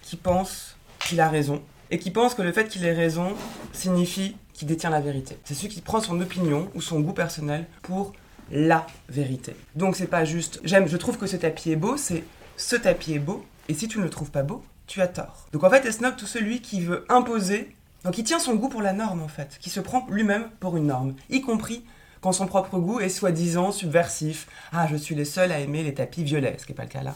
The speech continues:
Et ben en fait, celui-là est encore plus snob, parce que vouloir se démarquer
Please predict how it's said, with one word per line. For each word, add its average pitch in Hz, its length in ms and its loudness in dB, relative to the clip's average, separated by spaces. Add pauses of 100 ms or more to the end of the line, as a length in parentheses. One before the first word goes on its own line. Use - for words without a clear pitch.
(100)
Et 139 80 2
ben 139 100 6
en 139 60 4
fait, - 400 -4
celui-là 185 220 0
est 165 80 0
encore 220 280 0
plus 165 140 -6
snob, 208 420 -2
parce 147 120 -6
que 165 100 -4
vouloir 208 320 0
se 185 100 -10
démarquer 165 560 -4